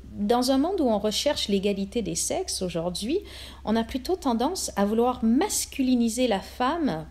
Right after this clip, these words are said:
pour qu'elle devienne l'égale de l'homme, plutôt que de développer ses qualités, euh, intrinsèquement féminines. Et moi, je pense que ce qui fait qu'on est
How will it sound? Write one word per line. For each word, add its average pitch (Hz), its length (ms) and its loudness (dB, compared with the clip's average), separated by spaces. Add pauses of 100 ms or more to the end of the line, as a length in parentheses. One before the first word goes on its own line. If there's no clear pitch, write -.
(120)
pour 208 200 -2
qu'elle 202 160 2
devienne 202 380 2
l'égale 185 340 2
de 170 80 0
l'homme, 254 320 0 (400)
plutôt 294 320 2
que 403 140 -2
de 226 120 2
développer 240 600 2
ses 240 180 -2
qualités, 233 640 -2 (240)
euh, 185 380 0
intrinsèquement 202 720 -2
féminines. 208 640 2 (680)
Et 202 80 2
moi, 233 160 4
je 277 120 2 (320)
pense 359 420 2
que - 140 -2
ce 214 140 -4
qui - 200 -2
fait 359 420 -2
qu'on 202 240 2
est 214 520 0